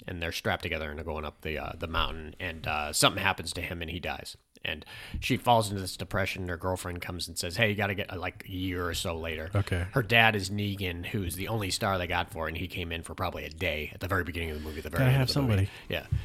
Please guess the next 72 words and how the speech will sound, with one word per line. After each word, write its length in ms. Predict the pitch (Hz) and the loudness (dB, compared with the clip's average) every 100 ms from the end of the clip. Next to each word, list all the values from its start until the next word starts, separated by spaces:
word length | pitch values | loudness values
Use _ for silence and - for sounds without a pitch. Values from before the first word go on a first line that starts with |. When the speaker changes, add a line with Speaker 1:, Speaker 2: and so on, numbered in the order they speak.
| - - - | -4 -10 2
Speaker 1:
And 160 | 107 | 6
he 120 | 110 160 | 8 8
was 120 | 98 | 6
good. 140 | 92 | 0
He's 140 | 87 90 | -2 -2
always 240 | 80 78 | -2 -4
effective 380 | 85 82 - - | -4 -6 -6 -12
for 100 | - | -10
that. 220 | - - - - - - - | -12 -12 -16 -16 -14 -10 0
But 240 | 123 101 - - _ - | 2 2 0 -20 _ 0
the 100 | 131 | 8
girl 200 | 151 151 | 10 12
comes 320 | 165 147 - | 10 8 8
and 80 | 135 | 8
said, 20 | |
"Hey, 120 | 160 147 | 10 10
you 80 | |
gotta 180 | 139 139 | 8 6
get, 220 | 135 120 - 165 | 4 0 -2 -4
you 100 | 143 | 4
gotta 140 | 147 | 6
get 160 | 135 123 | 6 6
back 220 | 127 123 | 6 6
on 120 | 127 | 2
this 140 | 113 - | 2 2
thing." 240 | 147 139 | 6 8
He 60 | 110 | 6
says, 100 | 110 | 4
"I'm 120 | 104 | 2
gonna, 180 | 110 101 - - - | 2 0 -6 -12 -4
uh, 300 | 104 92 95 | -2 0 -2
Speaker 2:
Can't 20 | 95 - - | -4 -10 0
we 40 | 143 | 10
Speaker 1:
climb 140 | 131 | 12
Speaker 2:
go, 60 | 113 | 12
Speaker 1:
this 140 | 95 - | 10 10
tower." 340 | 127 127 139 | 12 12 12
Speaker 2:
<laughs> 40 | |
can't 120 | 147 120 | 10 10
we 80 | |
go 120 | 123 104 | 8 8
shopping 420 | - 104 120 123 | 8 10 10 10
Speaker 1:
It, 100 | 127 | 10
Speaker 2:
instead? 320 | 147 - 180 | 8 12 12
Speaker 1:
and 380 | 143 160 120 123 - - | 12 10 8 0 -6 -6
she, 120 | - | 4
well, 140 | 180 180 | 12 12
she 140 | 185 | 10
sells 280 | 165 190 170 | 8 10 10
it 100 | 139 | 6
like, 200 | 135 123 | 4 4
"Hey, 160 | 160 143 | 6 6
we 120 | 123 | 6
can 180 | 113 110 | 0 2
bring 200 | 120 120 | 2 4
your 120 | 113 | 4
husband's 380 | 127 113 117 139 | 4 2 2 6
ashes 380 | 175 139 123 | 6 4 0
up 160 | 104 - | 0 -2
there. 160 | 98 87 | -4 -2
You 120 | 90 | -2
know, 160 | 101 95 | 0 0
he 120 | 101 | 2
would 140 | 92 95 | 2 4
really, 320 | 107 101 98 | 2 2 0
he'd 280 | 107 127 113 | 2 2 6
like 200 | 120 117 | 4 4
the 60 | |
fact 300 | 101 113 104 | 2 4 4
that 140 | 101 101 | -2 -2
you're 120 | 98 | -2
not 340 | 98 98 - | 0 0 0